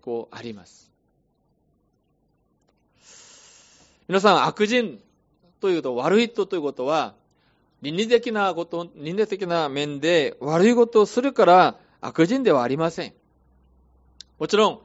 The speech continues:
その人もそうかもしれませんけれども、神様の基準で見るとどうなんでしょうか？偽りが好き。心にはいつも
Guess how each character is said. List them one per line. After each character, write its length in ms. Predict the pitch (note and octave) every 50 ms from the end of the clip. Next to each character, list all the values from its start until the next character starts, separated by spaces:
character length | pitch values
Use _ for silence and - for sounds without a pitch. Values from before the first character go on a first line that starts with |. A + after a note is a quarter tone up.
| _ _ _ _
そ 140 | - G#3+
の 120 | G#3+ A3 A#3
人 160 | A3+ A3+ G#3
も 140 | F#3+ F#3+ F3+
そ 160 | - - G#3+
う 80 | A3 A3
か 100 | G#3 E3+
も 100 | D#3+ E3+
し 100 | E3 G3+
れ 100 | G3+ G3+
ま 140 | F#3 F3 E3+
せ 120 | F#3+ G3+
ん 40 | G3
け 100 | F#3 F#3
れ 80 | E3 D#3
ど 140 | D#3+ F3
も、 240 | F#3+ A3 G#3 D#3+ - - - _ _ -
神 320 | - G3+ G#3+ B3 C#4 C#4
様 320 | - - B3 A#3+ A#3 A3+ G#3+
の 120 | G#3+ G#3
基 180 | - - G3+ A3
準 180 | A#3+ A#3 G#3+
で 160 | F#3+ F#3 E3 D3
見 100 | D#3+ F#3+
る 140 | G#3 G#3
と 160 | G#3 F3 D#3+ C#3+
ど 120 | D3+ D3
う 40 | D3
な 100 | C#3+ C3+
ん 60 | B2
で 100 | A2+ A2
し 80 | - A#2+
ょ 40 |
う 40 | A2+
か？ 240 | - D#3 G3 A#3+ A#3 - - _ _ _ _ _ _ _ _ _ _ _ -
偽 80 | C#3+ - - E3+ E3+ E3 D#3
り 100 | D3 C#3+
が 140 | C3 B2+ B2
好 140 | - -
き。 180 | - - - - _ _ _ _ _ _ _ _ _ _ _ _ _ _ _ _ _ _ _ _ _ _ _ _ _ _ _ _ _
心 360 | - C#3+ - G3+ G3+ G#3+ G#3+
に 80 | G3 F#3+
は 100 | F#3 F3
い 80 | E3+
つ 120 | - - E3
も 320 | E3+ F3 F#3 F3+ F3 -